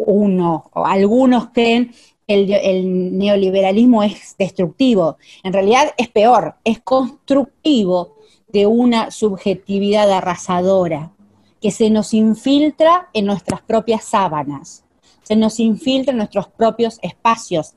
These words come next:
entra por debajo de las rendijas de nuestras puertas, de nuestras casas. Entonces,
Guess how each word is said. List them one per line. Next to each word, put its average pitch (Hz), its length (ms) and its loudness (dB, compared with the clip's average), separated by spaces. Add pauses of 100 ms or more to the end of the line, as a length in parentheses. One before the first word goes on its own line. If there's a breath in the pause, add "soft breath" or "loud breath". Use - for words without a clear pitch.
(140)
entra 262 600 2 (240 soft breath)
por 202 180 0
debajo 214 460 0
de 214 100 -2
las 180 180 -6
rendijas 190 540 -4
de 190 80 -2
nuestras 170 280 -8
puertas, 190 500 -4
de 175 80 -6
nuestras 165 300 -10
casas. 151 600 -10 (500 loud breath)
Entonces, 220 680 0